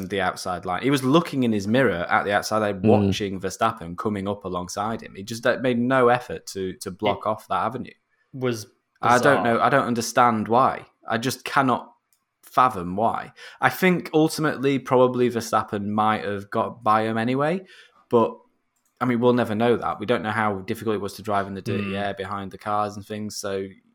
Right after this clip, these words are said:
Speaker 1: it's, it's so, that's a really tough one. And judging by how difficult it was for Perez to get by Hamilton later in the race, which actually never happened, um, but sorry, how difficult it was for Perez to follow Hamilton.
Speaker 3: Yeah.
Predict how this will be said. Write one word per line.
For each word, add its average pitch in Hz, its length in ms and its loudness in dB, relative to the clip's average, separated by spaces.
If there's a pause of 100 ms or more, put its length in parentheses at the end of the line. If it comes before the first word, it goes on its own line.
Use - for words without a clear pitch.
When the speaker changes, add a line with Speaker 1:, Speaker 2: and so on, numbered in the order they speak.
(280)
Speaker 1:
it's, 98 320 -14
it's - 160 -12
so, 95 420 -2
that's - 280 -6
a 107 60 -8
really 107 220 -4
tough - 220 -8
one. 85 100 -6
And 104 120 -8
judging 120 200 0
by 110 100 -2
how 104 180 -2
difficult 104 420 -6
it 80 60 -12
was 101 180 -8
for 98 360 -4 (560)
Perez 104 480 0
to - 100 -12
get 92 200 -10
by 98 160 -2
Hamilton 98 600 -6 (300)
later 98 340 -4
in 92 80 -8
the 90 80 -8
race, 92 260 -8
which - 300 -10 (140)
actually 95 320 -2
never 95 140 -8
happened, 95 520 -10 (520)
um, 98 320 -6
but 113 160 -14
sorry, 98 240 -2
how 113 220 0
difficult 107 260 -2
it 87 60 -8
was 104 140 -6
for 98 260 -8
Perez 101 280 -6
to - 60 -16
follow 101 460 0
Hamilton. 87 600 -12
Speaker 3:
Yeah. 95 280 -6